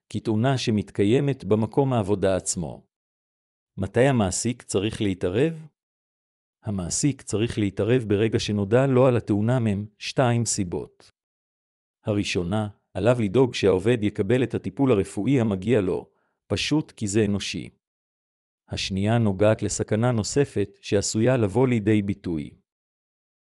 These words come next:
הכוונה למקרים שבהם יש מפגע במקום העבודה שלא טופל. אם העובד עבר תאונת עבודה בעקבותיו, על המעסיק לטפל במפגע באופן מיידי,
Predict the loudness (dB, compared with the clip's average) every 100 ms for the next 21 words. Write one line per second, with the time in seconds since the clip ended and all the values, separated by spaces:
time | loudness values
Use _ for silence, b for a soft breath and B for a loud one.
0 | _ -8 -4 -2 0 2 2 0 -2 0
1 | 2 2 0 -2 2 2 2 0 -2 -6
2 | -4 2 2 2 0 0 0 2 2 2
3 | 2 0 0 0 0 -2 -2 -2 -4 -12
4 | -18 _ _ _ _ _ _ _ _ _
5 | _ -2 2 4 2 4 2 4 2 4
6 | 4 2 0 0 0 -2 -2 2 4 4
7 | 0 -2 -6 -2 -2 -4 -8 -18 _ _
8 | -6 -2 0 0 0 -2 -2 -4 -2 0
9 | 0 2 0 -2 -2 0 2 2 0 0
10 | 0 2 2 0 -4 -8